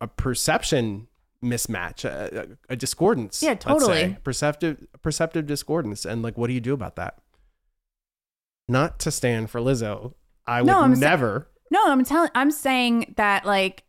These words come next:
Speaker 2: I don't, yeah, you're exactly right.
Speaker 1: Thank you, thank you.
Speaker 2: <laughs>
Speaker 1: "I'm hurt, but I will not let the good work I've done in this world be overshadowed by this."
Speaker 2: Right, but cut, but cu-,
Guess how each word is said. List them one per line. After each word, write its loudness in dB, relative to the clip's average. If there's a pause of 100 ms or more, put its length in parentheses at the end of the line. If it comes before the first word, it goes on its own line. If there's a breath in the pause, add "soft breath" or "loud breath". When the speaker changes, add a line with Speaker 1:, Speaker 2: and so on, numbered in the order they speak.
Speaker 2:
I 2
don't, 0 (200)
yeah, 0
you're -2 (140)
exactly -2
right. -8 (120)
Speaker 1:
Thank 0
you, -8
thank -14
you. 0 (140)
Speaker 2:
<laughs> -14
Speaker 1:
"I'm 4
hurt, 2
but 4
I 6
will 4
not 2
let 2
the -2
good 2
work 2
I've -4
done 0
in -2
this -4
world 0
be -2
overshadowed -2
by -4
this." -10
Speaker 2:
Right, -2
but -2
cut, 0
but 0
cu-, -10